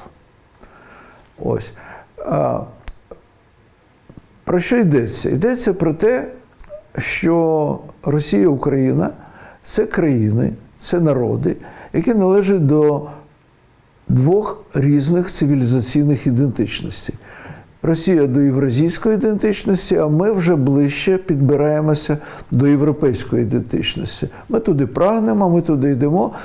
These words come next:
Це дуже довгий еволюційний шлях, бо ідентичність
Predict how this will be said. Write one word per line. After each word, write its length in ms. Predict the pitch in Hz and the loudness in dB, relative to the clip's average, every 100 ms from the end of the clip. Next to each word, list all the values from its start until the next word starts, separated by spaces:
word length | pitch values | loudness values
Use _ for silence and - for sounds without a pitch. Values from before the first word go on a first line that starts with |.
| - | -12
Це 160 | - 170 | -2 2
дуже 320 | 156 151 143 | 4 4 4
довгий 380 | 131 151 123 135 | 4 2 2 2
еволюційний 680 | 139 147 143 - 143 123 123 | 2 2 2 2 0 2 0
шлях, 440 | - 156 185 - - - 151 | 0 0 0 -4 -12 -14 -10
бо 220 | - 143 151 | -2 2 2
ідентичність 840 | 139 156 180 214 - 196 - - | 2 2 2 0 2 0 0 -6